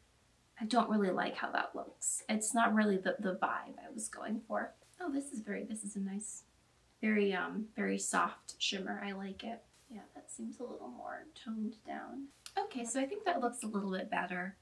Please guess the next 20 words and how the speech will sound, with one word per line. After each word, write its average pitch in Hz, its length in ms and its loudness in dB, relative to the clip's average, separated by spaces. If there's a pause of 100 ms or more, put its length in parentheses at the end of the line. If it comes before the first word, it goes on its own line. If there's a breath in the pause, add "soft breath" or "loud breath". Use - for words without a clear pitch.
(160)
Yeah, 202 280 -4 (160)
so 208 320 0
you 294 140 6
have 427 180 4
to 415 80 2
let 349 120 2
me 247 120 0
know 233 120 6
in 208 80 10
the 202 60 4
comments 196 540 2
if - 120 -8
you 208 120 6
want, 339 280 10
I 233 80 4
can 220 200 4
do 202 420 4 (560 soft breath)
a 220 140 4
houseplant 240 640 6
tour. 220 520 4